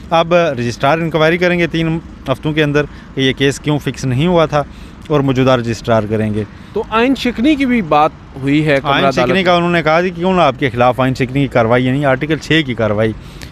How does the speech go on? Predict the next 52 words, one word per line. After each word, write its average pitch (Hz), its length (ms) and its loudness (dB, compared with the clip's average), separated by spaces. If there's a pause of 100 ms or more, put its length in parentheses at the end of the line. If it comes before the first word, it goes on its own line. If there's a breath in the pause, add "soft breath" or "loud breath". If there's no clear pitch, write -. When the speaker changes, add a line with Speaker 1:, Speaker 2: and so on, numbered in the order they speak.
(220 loud breath)
Speaker 1:
क्यों 165 160 2
ना 143 100 2
शुरू 123 240 -2
की 127 140 -4
जाए, 170 200 2
इस 156 100 -4
तरफ 170 200 0
भी, 175 240 0
अ, 120 680 0
मामला 131 460 2
गया 120 280 0
है 139 260 2
और 135 120 0
ये 139 120 2
मामला 135 380 2
उससे 160 440 -2
लिंक 135 280 -2
हो 110 240 0
नहीं 185 140 2
रहा 170 120 4
था 165 100 0
लेकिन 151 280 -2
हो 117 180 0
गया 131 200 2
Speaker 2:
नहीं, 151 100 2
Speaker 1:
है। 262 80 -2
Speaker 2:
ये 262 80 -4
किस - 260 -6
तरह, 156 220 0
मुझे 190 200 0
इसकी 180 200 -6
समझ 196 300 -2
नहीं 139 120 -2
आ 127 80 0
रही। 143 140 -2
आइन 170 180 0
शिकनी 190 380 -4
कासिम 165 400 -6
Speaker 1:
क्या 190 180 2
आपने 214 200 2
Speaker 2:
सूरी 220 80 0
को 202 60 -2
Speaker 1:
जनाब 196 200 4
वो, 185 240 4
अ, 117 720 2
अदम 180 200 2
एतमाद 147 360 2
का 135 100 2
रास्ता 117 300 2
रोका 117 280 2
था? 156 180 0 (120)
Speaker 2:
हम्म। 120 160 -12